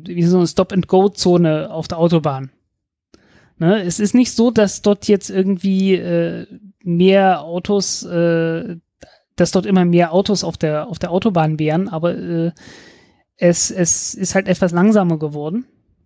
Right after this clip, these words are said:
Nee, Moment. Äh, es ist nicht so, dass sich dort jetzt plötzlich, äh, die, die Autos stapeln auf der Autobahn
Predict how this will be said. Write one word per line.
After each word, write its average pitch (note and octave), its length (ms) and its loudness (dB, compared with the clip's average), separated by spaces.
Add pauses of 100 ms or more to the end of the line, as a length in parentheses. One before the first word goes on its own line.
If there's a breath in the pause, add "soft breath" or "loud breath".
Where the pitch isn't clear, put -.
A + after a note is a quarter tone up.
(1040)
Nee, E3 340 2
Moment. D#3+ 380 -2
Äh, E3+ 320 2
es F3+ 180 -2
ist A#3 160 2
nicht C4+ 180 4
so, A#3+ 180 2
dass F#3 180 0
sich G3 160 -2
dort F3+ 240 -2
jetzt F3 260 -2
plötzlich, F3+ 640 0
äh, D#3 320 0
die, D#3 280 -4
die E3+ 140 -4
Autos F3 340 0
stapeln F3 440 -2
auf D3 140 -12
der D#3 180 -6
Autobahn D#3 520 -6